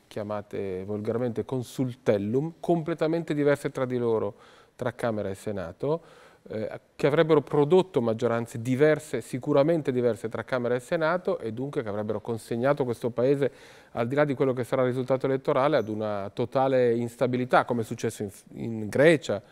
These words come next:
come è successo in Spagna. Lei, che è un giornalista attento, sa che cosa è successo alle pensioni e agli stipendi pubblici greci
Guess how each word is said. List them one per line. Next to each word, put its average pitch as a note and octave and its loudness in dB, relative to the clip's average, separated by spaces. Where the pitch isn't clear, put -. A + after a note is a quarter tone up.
come A#2+ -2
è - 0
successo A#2+ -4
in G#2+ -2
Spagna. C#3+ 0
Lei, F3+ 4
che A2+ -4
è - -2
un G#2+ -4
giornalista B2 2
attento, B2 2
sa - 6
che A#2 -4
cosa A#2 -2
è G#2+ -4
successo - -6
alle A2+ 2
pensioni A#2+ -2
e A2+ 2
agli A2 0
stipendi A#2 -2
pubblici A#2 -2
greci A2+ 4